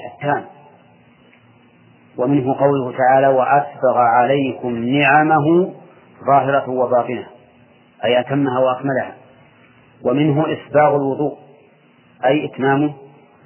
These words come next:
وإكماله. فهذه الدروع السابغات يعني الوا-، الوافيات الكوامل التي تمنع لابسها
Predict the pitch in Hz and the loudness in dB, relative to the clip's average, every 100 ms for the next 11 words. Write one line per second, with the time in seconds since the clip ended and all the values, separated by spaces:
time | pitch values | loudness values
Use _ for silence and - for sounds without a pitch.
0 | - - 127 120 135 127 95 - - _ | -12 -8 -6 -4 -2 -2 -4 -14 -20 _
1 | - - - - - _ _ _ - - | -20 -20 -20 -20 -20 _ _ _ -20 -4
2 | 139 139 160 151 143 160 147 151 143 143 | 0 2 2 0 -2 0 0 -2 -2 0
3 | 139 156 170 - - - - - 123 135 | 2 0 0 -10 -20 -20 -20 -6 -4 -2
4 | 135 135 139 - 131 135 135 127 143 147 | 0 0 -2 -6 -2 0 -2 0 0 0
5 | - - 117 113 123 135 147 165 170 - | -8 -14 -14 -8 -2 2 2 2 -2 -6
6 | - - _ _ _ _ _ _ _ - | -20 -20 _ _ _ _ _ _ _ -6
7 | 131 135 131 135 123 143 156 147 135 110 | -4 -4 -4 -6 -6 -2 0 0 -2 -4
8 | 95 - 120 120 127 131 135 127 131 131 | -10 -8 -2 0 -2 -4 -2 0 0 0